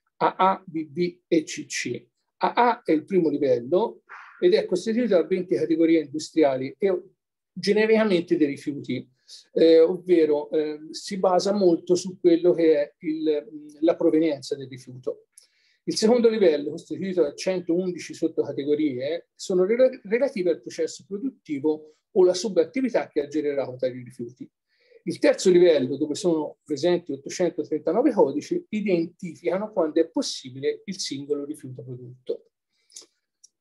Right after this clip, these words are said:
Eh, se andiamo a prendere le, le venti famiglie, cioè le, le prime due lettere A A, se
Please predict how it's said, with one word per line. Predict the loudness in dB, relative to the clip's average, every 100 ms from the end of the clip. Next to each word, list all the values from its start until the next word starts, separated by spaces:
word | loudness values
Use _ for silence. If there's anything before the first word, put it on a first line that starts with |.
| _ _ 4
Eh, | 6 8 8 6
se | 2 2
andiamo | 2 2
a | 0
prendere | 0 -2 -2 -4
le, | -8 -8
le | -2 0
venti | 0 -2 -6 -6
famiglie, | -4 0 0 0 -2 -4 -4
cioè | -2 2 2 0
le, | -8 -8 -8 -10
le | -14
prime | -6 -2 2
due | 4
lettere | 4 2 -10 -12 -6
A | -6 -6
A, | -10 -10
se | -10 -6